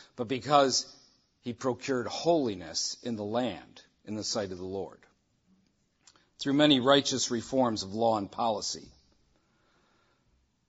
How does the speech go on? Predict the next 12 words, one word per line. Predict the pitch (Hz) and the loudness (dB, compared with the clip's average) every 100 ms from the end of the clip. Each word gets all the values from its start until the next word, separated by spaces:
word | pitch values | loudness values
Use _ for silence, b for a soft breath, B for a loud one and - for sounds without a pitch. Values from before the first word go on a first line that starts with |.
| _ _ - | _ _ -4
So | - 165 | 2 4
the | 156 | 4
southern | 233 247 196 | 4 6 4
kingdom | 147 160 151 147 143 135 - - _ _ _ _ _ _ _ _ _ _ - | 4 4 6 8 6 4 -2 -20 _ _ _ _ _ _ _ _ _ _ 2
didn't | 175 151 | 2 2
fall | - 185 190 120 107 - - | 0 6 8 8 4 -2 -2
till | 151 127 | 4 4
a | |
hundred | 110 170 220 202 | 4 0 0 0
and | 160 | -2
thirty-four | - 175 175 160 - 165 156 | -2 0 2 -2 -4 2 2
years | 143 143 160 139 | 2 0 0 0